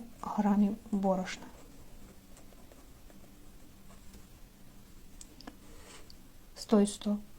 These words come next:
Двісті грамів закваски, п'ятдесят і сто, сто п'ятдесят грамів закваски. Тут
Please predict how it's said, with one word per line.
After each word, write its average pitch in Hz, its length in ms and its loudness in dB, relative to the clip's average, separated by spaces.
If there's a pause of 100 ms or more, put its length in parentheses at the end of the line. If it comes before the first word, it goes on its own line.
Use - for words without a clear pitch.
(880)
Двісті 208 520 4 (180)
грамів 277 480 8 (420)
закваски, 285 540 4 (540)
п'ятдесят 202 520 4
і 202 40 2
сто, 294 320 4 (1700)
сто - 300 2 (180)
п'ятдесят 220 460 2 (260)
грамів 214 480 8 (300)
закваски. 208 580 2 (2250)
Тут 294 300 8